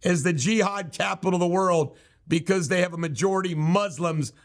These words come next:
living there. <laughs> The mayor's upset.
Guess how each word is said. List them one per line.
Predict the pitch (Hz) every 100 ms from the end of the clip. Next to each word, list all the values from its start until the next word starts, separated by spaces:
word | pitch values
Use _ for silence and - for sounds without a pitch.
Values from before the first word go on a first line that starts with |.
| -
living | 151 185 214 185 165
there. | 143 113 80 _ _ _ _ _ _ _
<laughs> | - - - - - - - - - _ - - - - - -
The | 156
mayor's | 147 151 135
upset. | 123 - - 127 107 -